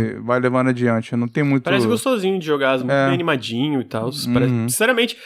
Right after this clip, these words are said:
Speaker 1: é isso que eu tinha comentado, né? Eu não conhecia esse jogo, eu vi na lista de lançamento do Bruno,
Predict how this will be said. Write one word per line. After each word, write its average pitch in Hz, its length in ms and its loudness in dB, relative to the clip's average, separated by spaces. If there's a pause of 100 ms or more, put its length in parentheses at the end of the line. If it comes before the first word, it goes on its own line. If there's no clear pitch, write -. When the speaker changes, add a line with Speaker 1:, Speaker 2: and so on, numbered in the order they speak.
(120)
Speaker 1:
é 190 100 2
isso 202 140 0
que - 80 0
eu 190 180 2
tinha 170 180 -2
comentado, 180 440 0
né? 135 80 0
Eu 139 200 2
não 165 220 2
conhecia 196 480 0
esse 196 220 -4
jogo, 147 260 2
eu 165 60 2
vi 151 80 0
na 143 80 4
lista 143 180 -4
de 139 80 -4
lançamento 139 420 0
do 139 120 -6
Bruno, 135 420 0